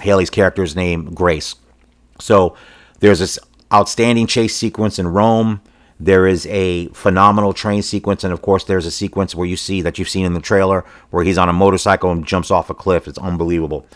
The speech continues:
Uh, he's still doing his own stunts still. It's, it's, it's phenomenal. And, uh, these action sequences are nonstop. The plot moves forward quickly. This hour clock, this movie clocks in at about two hours and forty-five minutes. So it's creeping on three hours. And you know, in this podcast,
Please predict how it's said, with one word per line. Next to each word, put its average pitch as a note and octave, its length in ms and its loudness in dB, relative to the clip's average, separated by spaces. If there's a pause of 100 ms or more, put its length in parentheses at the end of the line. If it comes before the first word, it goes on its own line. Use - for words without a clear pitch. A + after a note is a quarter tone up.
(360)
Uh, D#2+ 280 -8
he's D#2 200 -10
still E2 240 -6
doing F2 300 -4
his E2+ 120 -4
own F2 160 -4
stunts G2+ 320 0
still. G2 280 2
It's, - 180 -4
it's, - 220 -10
it's E2 260 -6
phenomenal. E2+ 640 -2 (500)
And, F2 400 -2
uh, E2 240 0
these D#2+ 180 -6
action F#2 280 0
sequences F#2 460 -6
are F#2 120 -4
nonstop. F2+ 680 0 (400)
The F2+ 80 0
plot G2+ 400 4
moves G2+ 240 2
forward F#2+ 380 -2
quickly. G2+ 500 0 (560)
This G#2 180 2
hour G#2 220 8
clock, G#2 360 4
this G2 280 -4
movie G#2+ 180 2
clocks - 340 0
in G2+ 100 -2
at G2 40 -2
about E2+ 220 -4
two G2 220 -2
hours F#2 320 0
and F2 120 -6
forty-five F2+ 680 -4
minutes. F#2 340 -4
So F2 220 -4
it's - 140 -6
creeping G2+ 440 -4
on F#2 160 0
three F#2 240 -4
hours. F#2 320 0
And E2+ 60 -6
you F2 80 -2
know, F2 140 -2
in F2 80 -4
this E2 120 -8
podcast, F2+ 540 -2